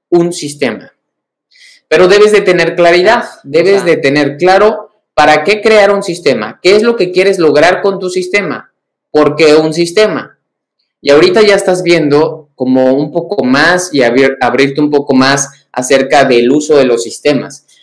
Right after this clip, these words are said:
Speaker 1: Hay mucha gente que escucha sistemas y piensa que todo es computación, que todo es máquinas, que un sistema debe de ser muy complejo, pero tú lo haces complejo al momento de no llevar un sistema.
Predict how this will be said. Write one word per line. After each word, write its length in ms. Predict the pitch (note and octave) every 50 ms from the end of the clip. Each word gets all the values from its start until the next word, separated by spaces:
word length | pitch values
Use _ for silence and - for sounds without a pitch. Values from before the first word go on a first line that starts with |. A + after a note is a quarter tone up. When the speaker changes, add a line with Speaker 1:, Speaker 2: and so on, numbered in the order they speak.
| _ _ _
Speaker 1:
Hay 100 | C3+ C#3+
mucha 260 | E3 F#3 F3+ F3+ G3
gente 340 | F3+ F#3 F#3 F3+ F3+ F3+ F3+
que 100 | F3+ C#3+
escucha 380 | B2 - - - E3+ E3 - -
sistemas 540 | - D3+ C#3+ C#3+ - D3+ D3+ D#3+ - -
y 120 | D#3 C#3+ C3
piensa 400 | - - E3 E3+ F3 E3 F3+ F3+
que 100 | F3+ D#3
todo 260 | B2+ - D3 D3+ D#3
es 80 | D#3+ D#3+
computación, 1040 | - C#3 A#2+ A#2 A#2 A#2 - _ A#2 A2 - - - E3+ F3+ F#3+ G3 G3+ G#3 G#3 G#3 - _ _ _ _ _ _
que 200 | C3 C3 - -
todo 380 | E3 E3 E3 D#3+ E3 E3 D#3+ D#3
es 420 | D3+ D#3 D3+ C#3+ C#3+ - - - _ _ _ _
máquinas, 920 | - C#3 D#3 F3+ G#3 A3 A3 A3 A3 - G#3 G3+ G3+ G3+ G3+ G3+ G3 G3 -
que 100 | - D#3
un 160 | E3 F#3+ G3
sistema 680 | F#3+ G3 F3+ F3+ - F#3+ F#3+ F#3+ G3 G3 G3+ G#3 G#3 F3
debe 220 | E3+ E3+ E3 F3+ F3+
de 140 | E3 D3 C#3+
ser 220 | - D#3 D3 C#3+
muy 200 | C#3 C#3+ C3+ B2+
complejo, 640 | - B2+ A#2+ A#2+ - D#3 F#3 G3+ - - C3+ A#2+ -
pero 300 | B2+ B2+ B2 B2+ B2+ B2+
tú 140 | D3 - E3
lo 80 | F3+
haces 240 | F#3 F3+ F#3 F3+ -
complejo 600 | - - C3+ C3 C3 D#3 D#3 E3 E3 E3 - F3+
al 120 | F3 D#3+ D3+
momento 400 | C3 B2+ B2+ C#3 C#3+ C#3 C#3 C3+
de 60 | B2+
no 120 | A#2+ A#2+
llevar 360 | A#2+ A#2 A#2 A2 A2+ A2+ A2+ G#2+
un 100 | A2 A2
sistema. 600 | - G#2+ - - - D#3 D#3 B2 F#2+ - _